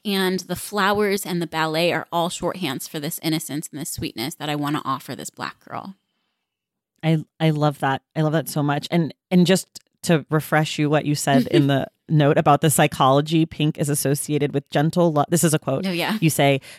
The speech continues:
Speaker 2: "Pink is associated with gentle love, tenderness, and nurturing.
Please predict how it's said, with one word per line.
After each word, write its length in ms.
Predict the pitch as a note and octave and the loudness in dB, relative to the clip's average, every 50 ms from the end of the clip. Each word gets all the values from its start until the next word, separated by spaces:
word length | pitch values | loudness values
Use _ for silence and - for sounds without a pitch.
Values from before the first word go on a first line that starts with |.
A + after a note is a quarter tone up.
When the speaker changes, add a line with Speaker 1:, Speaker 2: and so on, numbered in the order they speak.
| _ | _
Speaker 2:
"Pink 260 | - - G#3+ A3 - - | 2 4 4 4 4 2
is 140 | - F3+ D#3+ | 2 2 4
associated 520 | F#3 - - E3+ E3 - - D#3+ D#3 D3 | 4 4 6 4 4 4 4 2 2 2
with 180 | C#3 C#3+ - _ | 0 -4 -2 _
gentle 400 | - E3+ F3+ F#3 - G#3 G3+ F#3+ | 2 2 2 4 4 2 2 2
love, 340 | E3 E3 D#3 D#3 D#3 D3+ - _ | 2 4 4 4 2 0 -2 _
tenderness, 640 | - - D#3+ D3+ D3+ D#3+ D#3 D3+ D3+ D3 D3 - - | -6 -2 -2 0 2 2 0 0 0 -2 -2 -4 -4
and 140 | D3+ C#3+ C#3 | -2 0 0
nurturing. 580 | C3+ A#2+ A#2+ - - - - - F#2 - F#3+ | 0 -2 -4 -8 -10 -10 -8 -8 -8 -8 -10